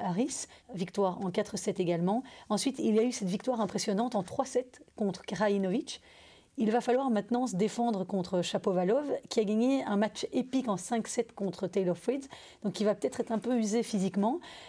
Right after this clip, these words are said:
Je ne vais pas que-, te demander quel est son, ton pronostic, euh, parce que le podcast sera diffusé après,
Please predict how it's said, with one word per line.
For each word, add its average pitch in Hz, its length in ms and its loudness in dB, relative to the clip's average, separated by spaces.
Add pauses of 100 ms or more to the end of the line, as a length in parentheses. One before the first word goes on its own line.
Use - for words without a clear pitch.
Je 208 180 2
ne 220 60 4
vais 240 80 4
pas 262 140 2
que-, 247 340 2
te 247 140 0
demander 226 280 2
quel 233 160 0
est 220 60 2
son, 220 140 -4
ton - 200 0
pronostic, 214 680 0
euh, 185 220 2
parce 185 320 -4
que 208 280 2 (100)
le 190 240 2
podcast 196 460 -2
sera 190 180 2
diffusé 190 480 2 (320)
après, 208 480 -2